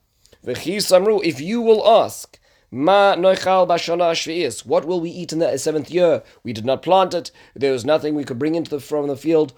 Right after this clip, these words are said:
What should we eat? Hashem says a remarkable thing. "V'tzibisi es birchasi lachem bashana hashishis." I will give you my blessing in the sixth year,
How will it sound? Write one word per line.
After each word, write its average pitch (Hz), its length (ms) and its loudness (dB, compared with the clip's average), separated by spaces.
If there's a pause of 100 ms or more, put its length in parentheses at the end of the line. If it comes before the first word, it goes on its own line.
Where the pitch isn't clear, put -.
(160)
What 143 420 0
should 147 380 -6
we 131 160 -6
eat? 135 380 -10 (160)
Hashem 147 520 -2
says 143 400 -2
a 143 120 -2
remarkable 156 560 -2
thing. 139 260 -4 (240)
"V'tzibisi 135 800 -4
es 120 160 -6
birchasi 135 600 -4
lachem 135 420 -2
bashana 131 500 -4
hashishis." 123 560 -4
I 120 100 -2
will 131 120 0
give 143 200 -4
you 165 140 -4
my 147 100 2
blessing 160 440 -2
in 156 60 -4
the 147 60 -4
sixth - 380 -10
year, 151 280 0